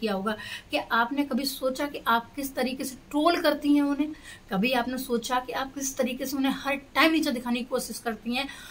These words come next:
आप जितनी भी videos बनाती हैं, जितनी भी videos बनाती हैं, आप उसमें indirectly अलका दीदी को troll करती हुई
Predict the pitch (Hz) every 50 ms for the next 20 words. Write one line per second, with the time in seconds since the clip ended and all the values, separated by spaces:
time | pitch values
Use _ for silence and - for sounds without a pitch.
0 | - - - - - 233 254 294 285 - - 233 180 240 - - 294 294 339 359
1 | 311 233 233 285 359 359 302 302 233 269 269 262 226 214 233 226 220 220 214 -
2 | - 247 247 208 220 220 214 254 233 254 262 262 233 196 185 285 339 339 277 277
3 | 233 220 247 233 202 202 214 202 202 196 190 - 233 226 233 233 233 - - -
4 | - 277 269 - - 247 269 262 - - 262 254 240 220 220 214 220 214 214 -
5 | 208 220 233 269 269 269 - - - - - - - - 220 233 254 254 254 247
6 | 202 226 240 202 240 233 254 240 - - 240 240 240 233 220 - - 208 202 -
7 | 247 220 208 262 285 285